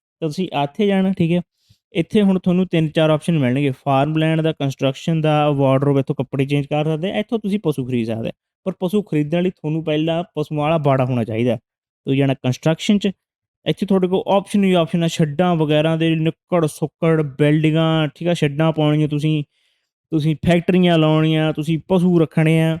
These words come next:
ਡੈਕੋਰੇਸ਼ਨ ਕਰਨੀ ਆ, ਤੁਸੀਂ ਲੈਂਡਸਕੇਪ, ਉੱਦਾਂ ਹੀ ਮਤਲਬ ਕਹੀ ਚੱਕ ਕੇ ਪਾਗਲਾਂ ਵਾਂਗੂ ਇੱਧਰ ਉੱਧਰ ਫੈਲਣਾ, ਉਹ ਤੁਹਾਡੀ ਦਿਲੀ ਇੱਛਾ। But ਆਪਾਂ ਪਾਉਣਾ ਆ ਚਿਕਨ ਫਾਰਮ, ਤੇ ਚਿਕਨ ਫਾਰਮ ਹੁਣ ਦੋ ਤਰੀਕੇ ਦੇ ਨੇ। ਆਹ ਛੋਟੇ ਵਾਲਾ, ਇਹਦੇ 'ਚ ਤੁਹਾਨੂੰ ਇਕੱਲੀ ਇਕੱਲੀ ਚੀਜ਼ ਆਪ ਕਰਨੀ ਪਊਗੀ, ਪਾਣੀ ਵਗੈਰਾ ਸਾਰਾ ਕੁਛ।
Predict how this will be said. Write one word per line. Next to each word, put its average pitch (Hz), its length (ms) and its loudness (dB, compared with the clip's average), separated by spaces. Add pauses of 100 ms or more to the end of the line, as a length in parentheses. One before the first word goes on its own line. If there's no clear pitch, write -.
(800)
ਡੈਕੋਰੇਸ਼ਨ 190 800 4
ਕਰਨੀ 156 420 2
ਆ, 156 60 0
ਤੁਸੀਂ 156 260 -2
ਲੈਂਡਸਕੇਪ, 160 720 0
ਉੱਦਾਂ 165 360 -2
ਹੀ 190 60 2
ਮਤਲਬ 180 280 2
ਕਹੀ 170 220 2
ਚੱਕ 165 240 0
ਕੇ 170 160 -4
ਪਾਗਲਾਂ 165 340 2
ਵਾਂਗੂ 175 160 2
ਇੱਧਰ 165 180 -2
ਉੱਧਰ 170 200 0
ਫੈਲਣਾ, 160 300 2
ਉਹ 180 80 2
ਤੁਹਾਡੀ 165 260 0
ਦਿਲੀ 135 300 0
ਇੱਛਾ। 113 280 -6 (120)
But 165 480 -2 (760)
ਆਪਾਂ 165 400 0 (160)
ਪਾਉਣਾ 160 460 2
ਆ 165 60 0 (100)
ਚਿਕਨ 160 360 0
ਫਾਰਮ, 165 400 2
ਤੇ 170 80 -2
ਚਿਕਨ 196 320 -2
ਫਾਰਮ 180 260 2
ਹੁਣ 190 140 4
ਦੋ 147 200 2
ਤਰੀਕੇ 127 320 -2
ਦੇ 120 100 0
ਨੇ। 120 120 -2
ਆਹ 170 180 2
ਛੋਟੇ 180 360 2
ਵਾਲਾ, 185 160 2
ਇਹਦੇ 175 220 2
'ਚ 202 60 0
ਤੁਹਾਨੂੰ 196 280 2
ਇਕੱਲੀ 185 300 2
ਇਕੱਲੀ 185 240 0
ਚੀਜ਼ 170 260 -4
ਆਪ 160 180 2
ਕਰਨੀ 160 220 2
ਪਊਗੀ, 151 260 0
ਪਾਣੀ 147 360 2
ਵਗੈਰਾ 143 260 4
ਸਾਰਾ 151 260 0
ਕੁਛ। 120 160 -4